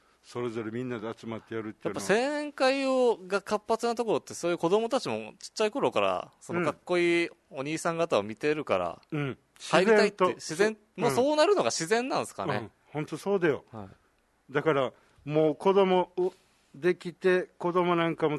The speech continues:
Speaker 1: 連れて練習行ったりとか。
Speaker 2: あー、自分の子供をみたいな。
Speaker 1: あ、そうそうそうそう。
Speaker 2: あー、なるほど。
Speaker 1: で、奥さんなんかが迎えに来たりとか、
Speaker 2: で、
Speaker 1: おにぎり持ってきてくれたりとか。
Speaker 2: はいはい、差し入れ持ってきて。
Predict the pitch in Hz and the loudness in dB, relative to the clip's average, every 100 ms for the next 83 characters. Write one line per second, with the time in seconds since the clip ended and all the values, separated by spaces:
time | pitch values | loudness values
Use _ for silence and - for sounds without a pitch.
0 | - 165 165 156 135 143 139 139 123 - | -2 0 0 0 0 0 0 -4 -6 -4
1 | 131 117 120 110 113 - 113 123 131 135 | -6 -4 -8 -12 -12 -6 4 6 8 6
2 | 127 127 175 202 208 202 190 190 185 185 | 4 2 4 6 6 4 6 6 6 6
3 | 170 165 - 185 170 151 147 143 123 - | 6 6 6 6 2 0 0 -2 -6 -6
4 | _ 113 135 156 165 165 175 180 180 - | _ 4 6 6 2 -2 -4 -4 -6 -8
5 | _ _ - 156 185 175 - 180 170 160 | _ _ -2 2 2 2 4 4 6 2
6 | 143 135 139 143 151 135 156 151 143 139 | 0 0 0 -2 -4 0 2 2 2 -4
7 | - 135 123 139 143 123 156 139 143 131 | -4 -4 -2 -2 -2 -2 0 0 -2 -4
8 | 120 123 - 123 - 127 117 117 113 117 | -6 -6 -8 -14 -4 0 2 0 -2 -4
9 | 110 107 101 101 98 - - 120 - 120 | -6 -8 -4 -4 -4 -8 -16 -18 -12 -10
10 | 101 - | -10 -14